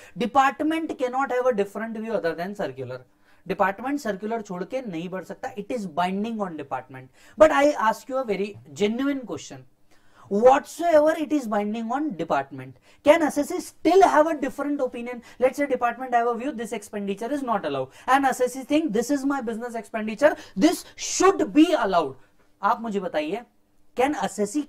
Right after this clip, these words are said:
could have a different view? Obviously your answer would come to yes, hence it is binding on department, it is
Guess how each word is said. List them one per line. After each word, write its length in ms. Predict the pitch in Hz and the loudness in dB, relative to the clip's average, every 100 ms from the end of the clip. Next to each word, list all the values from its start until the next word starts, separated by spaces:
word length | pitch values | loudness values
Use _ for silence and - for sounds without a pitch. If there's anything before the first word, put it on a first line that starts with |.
| _ 302 | _ 0
could 180 | 277 | 2
have 160 | 240 262 | 2 0
a 60 | 277 | -2
different 320 | - 262 262 | -4 -8 -8
view? 240 | 262 302 302 - - | -4 -4 -4 -18 -8
Obviously 460 | 160 151 175 202 220 | -6 -6 -8 -8 -8
your 100 | 220 | -4
answer 320 | 202 190 208 | -4 -6 -8
would 200 | 214 220 | -10 -10
come 200 | 208 208 214 | -6 -6 -4
to 140 | 339 - _ - | -8 -10 _ -10
yes, 260 | - 302 - - _ _ _ _ 175 | -2 -2 -4 -16 _ _ _ _ -8
hence 340 | 180 196 233 - _ _ _ _ | -6 -8 -16 -20 _ _ _ _
it 140 | - 233 | -8 -8
is 100 | 202 139 | -6 -6
binding 400 | 143 151 175 185 | -6 -8 -8 -4
on 180 | 208 311 311 _ _ - 127 | -2 -4 -8 _ _ -20 -14
department, 600 | 139 - 160 208 196 117 - _ | -8 -6 -6 -6 -10 -10 -20 _
it 140 | 156 | -16
is 100 | 170 | -12